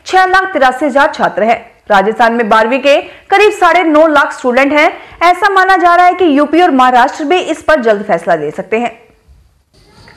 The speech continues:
Moderna और Pfizer की कोरोना वैक्सीन को जल्द से जल्द देश में उपलब्ध करवाने के लिए केंद्र सरकार उनकी शर्तें मानने को तैयार हो गई है। Drugs Controller General of India ने कहा कि अगर इन कंपनियों की वैक्सीन को बड़े देशों और World Health Organization से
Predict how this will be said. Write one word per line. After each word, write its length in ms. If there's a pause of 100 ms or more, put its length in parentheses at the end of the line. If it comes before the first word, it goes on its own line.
(500)
Moderna 380
और 140
Pfizer 420
की 100
कोरोना 340
वैक्सीन 420
को 140
जल्द 280
से 120
जल्द 240
देश 320
में 80
उपलब्ध 280
करवाने 400
के 140
लिए 160
केंद्र 320
सरकार 360
उनकी 280
शर्तें 340
मानने 340
को 100
तैयार 380
हो 80
गई 180
है। 300 (180)
Drugs 280
Controller 440
General 360
of 140
India 260
ने 100
कहा 420
कि 60
अगर 180
इन 180
कंपनियों 400
की 120
वैक्सीन 400
को 100
बड़े 280
देशों 380
और 220
World 400
Health 180
Organization 760
से 300